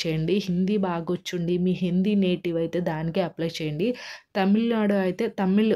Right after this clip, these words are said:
బాగా వచ్చిన వాళ్ళు మీ తమిళ్ లాంగ్వేజ్ అయితే నేటివ్, so, అది మాత్రమే దానికి అప్లై చేయండి. so,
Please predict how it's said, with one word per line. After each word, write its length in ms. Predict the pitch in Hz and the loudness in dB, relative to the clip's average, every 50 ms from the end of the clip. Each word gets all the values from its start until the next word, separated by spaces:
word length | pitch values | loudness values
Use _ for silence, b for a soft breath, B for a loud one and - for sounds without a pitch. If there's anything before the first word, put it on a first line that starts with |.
| - - | 0 0
బాగా 440 | 180 185 180 175 175 175 185 185 175 | -2 -2 0 0 0 0 0 0 0
వచ్చిన 320 | 170 165 - - 185 180 | -2 -2 -4 -4 -4 -2
వాళ్ళు 260 | 180 170 170 170 190 208 | -2 0 0 0 2 2
మీ 180 | 214 202 185 | 2 2 0
తమిళ్ 420 | 196 - - 175 170 175 185 202 196 | 0 -2 -4 -4 -2 0 2 2 2
లాంగ్వేజ్ 460 | 175 170 170 165 160 175 170 156 170 | 0 -2 -4 -4 -2 -4 -4 -4 -4
అయితే 320 | 156 156 - - 208 226 | -8 -6 -6 -4 -2 -2
నేటివ్, 600 | 202 180 175 175 160 - 180 180 170 165 202 269 294 B B B B B B - - | -2 -2 -2 -4 -4 -2 -2 -2 0 0 0 0 0 B B B B B B -6 -6
so, 60 | - - | -4 -2
అది 220 | 180 180 170 180 | -2 -2 0 2
మాత్రమే 500 | 190 196 202 190 196 - 185 190 233 277 285 - | 2 2 2 0 0 0 0 0 0 -2 -4 -4
దానికి 360 | 196 190 180 175 170 175 - 180 | -4 -2 -2 -2 -2 -2 -4 -4
అప్లై 260 | 170 - - 180 180 | -4 -4 -6 -6 -6
చేయండి. 380 | - - - 185 165 165 156 | -4 -4 -4 -4 -2 -4 -4
so, 160 | - - - | -6 -6 -6